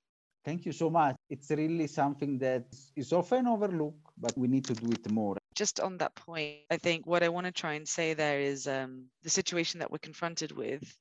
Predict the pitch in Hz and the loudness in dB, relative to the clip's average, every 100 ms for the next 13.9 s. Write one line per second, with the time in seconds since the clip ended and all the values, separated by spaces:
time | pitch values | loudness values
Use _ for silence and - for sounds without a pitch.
0 | _ _ _ _ 170 156 151 151 147 - | _ _ _ _ 4 4 4 2 -2 -8
1 | - _ _ _ - 170 165 160 - 165 | -10 _ _ _ -10 -2 0 -2 -4 -8
2 | 165 160 165 165 156 - 151 - - - | -6 -6 -4 -4 -2 0 0 -2 -10 -8
3 | 160 147 - 156 - 151 151 202 160 147 | -10 -8 -10 -10 -8 -6 -4 -4 -4 -4
4 | 151 - 160 151 151 160 156 151 - 175 | -2 -2 -4 -8 -6 -4 -6 -4 0 0
5 | 165 - 151 151 143 - - 147 151 - | 0 -2 -4 -4 -4 -4 -6 -14 -16 -16
6 | - 143 139 135 _ _ _ _ 180 - | -4 -4 -4 -8 _ _ _ _ -6 -6
7 | 196 151 - 170 165 - - - 160 - | -4 -6 2 2 2 -2 -6 -6 -10 -10
8 | - 151 147 143 143 139 - 151 151 160 | -10 -8 -4 -2 0 -2 -6 -6 -4 -2
9 | 156 147 143 147 147 147 147 139 131 127 | -4 -6 -4 -2 0 0 -2 -4 -4 -8
10 | 135 135 135 - 135 127 - 131 131 _ | -10 -6 -4 -4 -4 -4 -6 -12 -20 _
11 | _ _ _ _ - 160 - - 165 156 | _ _ _ _ -8 -6 -4 -4 -2 0
12 | 151 151 - _ _ _ _ _ - 185 | -2 -4 -12 _ _ _ _ _ -6 0
13 | 262 277 262 247 170 170 170 175 | 2 4 2 0 -6 -6 -2 -2